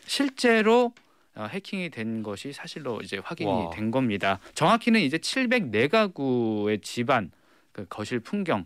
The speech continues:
Speaker 1: 그런 일상이 촬영된 영상이 무더기로 유출이 된 사실이 확인이 됐고요.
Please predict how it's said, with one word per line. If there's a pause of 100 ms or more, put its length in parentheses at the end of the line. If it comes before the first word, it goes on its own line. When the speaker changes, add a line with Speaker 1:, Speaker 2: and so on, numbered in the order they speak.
Speaker 1:
그런
일상이
촬영된
영상이 (240)
무더기로
유출이
된
사실이
확인이 (340)
됐고요.